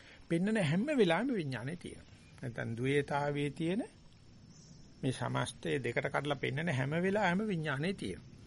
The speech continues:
ඉතින් ඒක නිසා අපි හොඳ නරක කියනකොට, හරි වැරදි කියනකොට, සාධාන අසාධාන කියනකොට,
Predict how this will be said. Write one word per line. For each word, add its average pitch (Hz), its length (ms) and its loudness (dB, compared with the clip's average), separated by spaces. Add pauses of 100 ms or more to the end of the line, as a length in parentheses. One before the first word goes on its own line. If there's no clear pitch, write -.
(340)
ඉතින් 185 240 0
ඒක 190 100 2
නිසා 196 300 -2
අපි 185 240 -2 (500)
හොඳ 135 280 -2
නරක 123 420 -4
කියනකොට, 95 540 -10 (760)
හරි 143 240 0
වැරදි 127 360 2
කියනකොට, 113 500 -4 (580)
සාධාන 135 560 -4
අසාධාන 127 580 -4
කියනකොට, 123 480 -6